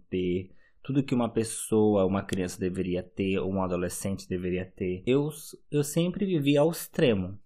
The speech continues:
ao extremo de não ter as coisas, e isso me fez me sentir forte, porque a cada ano que passava,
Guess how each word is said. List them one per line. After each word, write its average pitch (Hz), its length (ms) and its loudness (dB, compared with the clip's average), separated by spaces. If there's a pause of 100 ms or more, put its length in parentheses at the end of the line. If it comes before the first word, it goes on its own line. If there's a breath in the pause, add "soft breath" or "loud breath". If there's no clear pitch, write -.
(120)
ao 110 120 -6
extremo 143 600 -2
de 127 220 -6
não 127 180 0
ter 135 200 0
as 131 160 -4
coisas, 104 560 0
e 110 120 2
isso 117 200 -2
me 120 160 -4
fez 107 240 -2
me 117 100 -6 (500)
sentir - 460 -6
forte, - 640 -2
porque - 360 -10
a 98 60 -2
cada 110 280 -4
ano 127 180 -2
que - 100 -12
passava, 107 720 -4